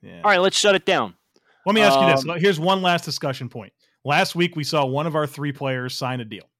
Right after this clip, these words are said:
Speaker 1: Which one of these three is most likely to sign a deal? It would have to be an extension with their own team, right?
Speaker 2: I would say Amari.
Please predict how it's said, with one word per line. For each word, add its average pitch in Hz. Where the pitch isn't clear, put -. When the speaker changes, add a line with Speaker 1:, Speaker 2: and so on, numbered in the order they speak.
Speaker 1:
Which 160
one 170
of 143
these 165
three 135
is 117
most 139
likely 131
to 120
sign 127
a 117
deal? 117
It 123
would 131
have 160
to 156
be 147
an 143
extension 143
with 131
their 131
own 143
team, 113
right? 120
Speaker 2:
I 104
would 104
say 104
Amari. 101